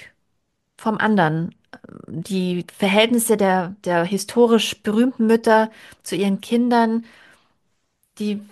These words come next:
waren dann kaputt. Also es war keine innige Mutter-Kind-Beziehung, wie man das sich im Bilderbuch vorstellt. Aber, ähm, irgendeine Entscheidung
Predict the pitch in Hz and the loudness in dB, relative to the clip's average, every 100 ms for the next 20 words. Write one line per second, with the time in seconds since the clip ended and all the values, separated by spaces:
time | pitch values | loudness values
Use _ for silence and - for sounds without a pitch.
0 | _ - 180 190 226 233 208 202 208 - | _ -6 2 4 6 6 4 0 -4 0
1 | 254 - - - 185 185 180 - 180 180 | -2 -2 -12 -6 -2 -2 -2 2 0 0
2 | - 208 214 214 208 - - _ _ - | 0 2 4 2 0 -4 -20 _ _ -2
3 | 214 214 208 190 180 175 175 - - 196 | 2 2 2 2 2 2 -2 -6 -6 -2
4 | 196 208 202 185 175 175 - 220 214 - | 0 0 2 2 2 -2 -2 -2 -2 -4
5 | 196 - 202 190 185 185 175 185 180 170 | -6 -2 0 2 2 0 -2 -2 -2 0
6 | 165 160 170 - - - - 160 160 180 | -2 -2 -4 -4 -6 -8 -6 -4 0 0
7 | 185 - 156 156 - - - - 92 92 | 0 -2 -8 -12 -12 -10 -8 -8 -6 -6
8 | 98 - - - - - _ _ - 185 | -8 -12 -20 -20 -20 -20 _ _ -2 0
9 | 180 175 165 160 190 - _ _ _ _ | 4 4 4 2 -4 -12 _ _ _ _
10 | _ _ _ - 165 156 151 151 139 143 | _ _ _ -4 0 0 0 -2 -4 -6
11 | 165 202 _ _ _ _ _ _ _ _ | -8 -12 _ _ _ _ _ _ _ _
12 | _ _ - - 113 208 202 185 202 202 | _ _ -12 -8 -2 2 2 2 2 2
13 | 190 - 196 220 240 233 | 0 0 4 4 6 6